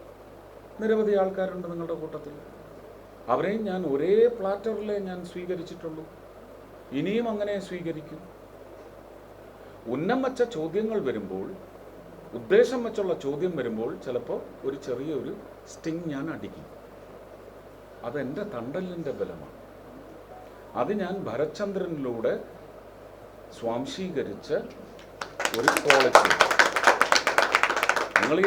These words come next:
ഇലക്ഷൻ പ്രചരണത്തിലൊക്കെ, "ഓ, അയാൾ ഇപ്പോഴും സിനിമയിൽ നിന്ന് ഇറങ്ങി വന്നിട്ടില്ല, ആ ഭരത്ചന്ദ്രനാണെന്ന്." ഭരത്ചന്ദ്രൻ എന്താ കുഴപ്പം? ഭരത്ചന്ദ്രനെ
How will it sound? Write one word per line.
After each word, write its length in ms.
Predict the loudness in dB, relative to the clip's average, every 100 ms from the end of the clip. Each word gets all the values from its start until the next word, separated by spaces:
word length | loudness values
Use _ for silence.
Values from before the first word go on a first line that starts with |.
| 6
ഇലക്ഷൻ 280 | 6 2 -4 -2
പ്രചരണത്തിലൊക്കെ, 760 | 0 0 0 -2 0 0 -2 -4 -6 -16 -16 -16 -16 -16 -8 0
"ഓ, 20 | 2 2
അയാൾ 220 | 4 6 6
ഇപ്പോഴും 280 | 4 -2 -2 -4
സിനിമയിൽ 300 | -4 0 0
നിന്ന് 100 | 2
ഇറങ്ങി 200 | 0 -2 -4
വന്നിട്ടില്ല, 380 | -6 -8 -10 -4 0 2
ആ 40 | 4
ഭരത്ചന്ദ്രനാണെന്ന്." 880 | 4 2 2 2 2 2 -2 -2 -2 0
ഭരത്ചന്ദ്രൻ 540 | 0 0 -2 -2 -2 -2
എന്താ 200 | 4 4 6
കുഴപ്പം? 400 | 6 6 4 -2 -2 -10 -16 -16 -16 -16 -16 -16 -2 6
ഭരത്ചന്ദ്രനെ 760 | 8 8 6 4 4 4 2